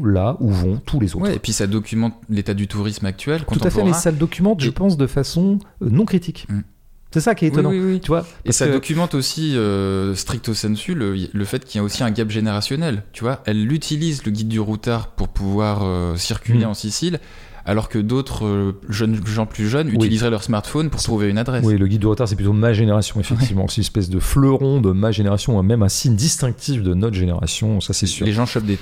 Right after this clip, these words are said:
Speaker 2: des restos, par exemple, sur Instagram,
Speaker 1: Tout à fait.
Speaker 2: plutôt.
Speaker 1: Mais, et donc après, tout le, le parcours tel que le film s'est écrit, il ne sort jamais des balises, euh, préécrites pour lui, ce qui est une,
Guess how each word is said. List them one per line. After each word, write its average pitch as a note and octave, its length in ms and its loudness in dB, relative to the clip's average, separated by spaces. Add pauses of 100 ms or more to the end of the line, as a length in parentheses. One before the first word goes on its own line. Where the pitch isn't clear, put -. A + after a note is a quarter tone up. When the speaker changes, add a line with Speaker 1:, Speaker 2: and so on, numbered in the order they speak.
Speaker 2:
des G2+ 100 -2
restos, F#2+ 280 -4
par F#2+ 100 -4
exemple, G#2 200 -2
sur F#2+ 120 -4
Instagram, A2 400 -2 (140)
Speaker 1:
Tout - 120 -2
à G#2+ 60 2
fait. - 80 -4
Speaker 2:
plutôt. G#2+ 240 -6 (240)
Speaker 1:
Mais, G#2+ 380 4 (100)
et D3 80 4
donc A3 140 2
après, A#3 180 2
tout F3 180 -2
le, A#2 600 2
le G#2 180 2
parcours - 560 -2
tel G3+ 180 2
que E3+ 120 0
le C3+ 80 2
film C#3+ 220 0
s'est - 200 0
écrit, G#3+ 380 -2
il A#2 400 2
ne B2 100 4
sort G#3 340 2
jamais A#2+ 440 0 (360)
des G2 460 2
balises, G2 540 0
euh, F2 220 2
préécrites A#2+ 760 0 (460)
pour A#2+ 160 2
lui, F#3+ 120 0
ce - 80 -2
qui B2 60 -2
est - 120 -4
une, G#2+ 120 0